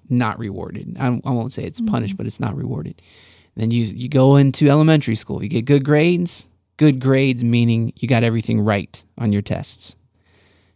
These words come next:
Speaker 1: Bad grades, you didn't get very many things right,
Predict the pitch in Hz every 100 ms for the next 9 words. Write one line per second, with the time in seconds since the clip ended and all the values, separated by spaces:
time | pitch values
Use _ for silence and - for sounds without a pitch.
0 | _ _ 113 135 135 135 113 110 - 113
1 | 110 143 156 123 104 95 113 107 107 104
2 | - 110 - - - -